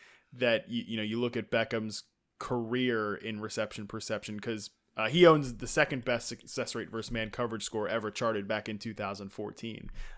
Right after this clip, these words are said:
Um, you know, he's consistently been above the ninety-eighth percentile in success rate versus press coverage. And then you look at last year, and it's a huge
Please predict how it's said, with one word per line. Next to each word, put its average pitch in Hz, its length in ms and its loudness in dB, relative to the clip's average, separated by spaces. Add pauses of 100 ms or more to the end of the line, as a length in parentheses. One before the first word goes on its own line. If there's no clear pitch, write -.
Um, 104 600 -2
you 127 100 -2
know, 101 240 -2
he's 120 380 0
consistently 117 680 -4
been 110 580 -4 (680)
above 120 360 4
the 120 80 4
ninety-eighth 117 600 2
percentile 113 560 -2
in 95 60 -6
success 107 400 -2
rate 98 160 -2
versus 101 180 -4
press - 300 -4
coverage. 95 360 -4
And 104 120 -6
then 104 140 -4
you 113 100 -2
look 123 160 2
at 110 80 -2
last 120 380 4
year, 165 200 8
and 110 440 -2 (340)
it's 123 240 -2
a 135 60 0
huge 120 800 0